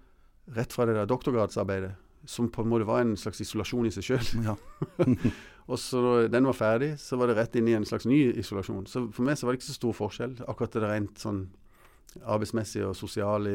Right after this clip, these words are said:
Speaker 1: den, på den, i den forstand. Og jeg likte jo det arbeidet der. Doktorgrad var helt topp å jobbe med. Og, ehm, men sånn økonomisk så har det jo selvfølgelig vært vanskelig, men så har det jo vært ordning også da. Så, så jeg har liksom klart meg, men det har jo selvfølgelig ikke vært lett,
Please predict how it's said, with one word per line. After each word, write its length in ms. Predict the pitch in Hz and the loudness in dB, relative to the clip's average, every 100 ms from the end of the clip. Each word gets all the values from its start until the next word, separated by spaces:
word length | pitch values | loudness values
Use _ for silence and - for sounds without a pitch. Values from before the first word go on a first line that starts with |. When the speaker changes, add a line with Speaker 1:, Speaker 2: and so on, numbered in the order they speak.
| 98 | -2
Speaker 1:
den, 200 | 107 110 101 92 | -2 0 -2 -4
på 80 | 110 | -2
den, 220 | 117 110 104 | -2 -2 -6
i 80 | 113 | -6
den 140 | 113 | -6
forstand. 220 | - 104 | -6 -4
Og 80 | 117 | 2
jeg 80 | 143 | 4
likte 260 | 151 - 160 | 2 2 4
jo 120 | 175 | 4
det 40 | |
arbeidet 320 | 104 95 98 98 | 4 2 -4 -6
der. 160 | 101 101 | -6 -4
Doktorgrad 400 | 117 143 127 110 | -4 -2 -2 -2
var 80 | 107 | -2
helt 140 | 107 | -4
topp 240 | 156 - - - | -8 -12 -20 -8
å 140 | 92 104 | -2 -2
jobbe 220 | 98 101 | -2 -6
med. 320 | 98 - - - - - - - - - - | -8 -16 -20 -20 -20 -20 -20 -20 -20 -14 -6
Og, 380 | 117 117 117 113 | -2 0 0 0
ehm, 320 | 110 107 104 101 98 98 _ - - _ - _ _ - _ _ - | -2 -4 -4 -6 -10 -14 _ -20 -20 _ -20 _ _ -20 _ _ -4
men 120 | 123 | 2
sånn 120 | 135 | 2
økonomisk 500 | 120 131 180 190 - - | 4 6 8 6 4 -6
så 200 | 151 151 | -4 -2
har 100 | 185 | -2
det 80 | |
jo 60 | 147 | -4
selvfølgelig 300 | - 120 107 | -4 -2 -2
vært 120 | 101 101 | -2 -4
vanskelig, 320 | 98 - 104 107 | -6 -6 -8 -4
men 100 | 123 | -4
så 160 | - 135 | -2 -2
har 100 | 135 | 0
det 120 | 147 | 0
jo 40 | 127 | 0
vært 160 | 120 113 | 0 2
ordning 340 | 117 120 120 | 2 4 2
også 160 | 123 151 | 2 -2
da. 80 | 98 | -4
Så, 160 | - 127 117 - - - - | -4 -2 -2 -6 -16 -20 -8
så 100 | 117 | -2
jeg 80 | |
har 100 | 151 170 | 2 4
liksom 180 | 143 - | 2 -4
klart 400 | - 120 143 151 120 | -2 4 4 2 -6
meg, 140 | 92 95 | -6 -6
men 140 | 120 | -4
det 80 | 107 | -2
har 100 | 87 | -4
jo 80 | - | -8
selvfølgelig 460 | 101 - 110 120 - | -12 -12 -10 -10 -12
ikke 140 | 98 | -12
vært 260 | 87 - 98 | -14 -12 -12
lett, 280 | 113 - - | -12 -16 -20